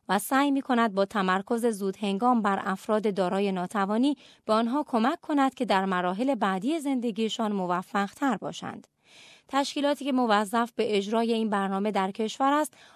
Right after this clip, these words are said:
آژانس ملی بیمه معلولیت کامنولث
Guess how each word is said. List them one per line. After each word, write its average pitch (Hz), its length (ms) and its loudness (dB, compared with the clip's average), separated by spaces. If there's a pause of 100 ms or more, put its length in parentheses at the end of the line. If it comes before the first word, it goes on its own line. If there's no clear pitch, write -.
(120)
آژانس 254 500 2
ملی 220 560 2
بیمه 202 420 0
معلولیت 190 680 0
کامنولث 196 760 -2